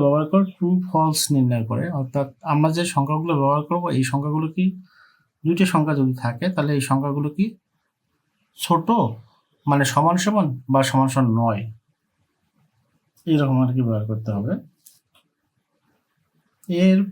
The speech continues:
পরবর্তী টিউটোরিয়ালে আমরা এগুলোর নিয়ে বিস্তারিত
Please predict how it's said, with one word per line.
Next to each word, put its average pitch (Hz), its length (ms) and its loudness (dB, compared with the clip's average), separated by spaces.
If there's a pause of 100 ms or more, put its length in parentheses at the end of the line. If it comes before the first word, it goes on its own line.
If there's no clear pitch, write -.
(200)
পরবর্তী 190 640 4 (100)
টিউটোরিয়ালে 156 680 0
আমরা 131 180 2 (260)
এগুলোর 135 380 0 (580)
নিয়ে 156 240 2
বিস্তারিত 135 600 -2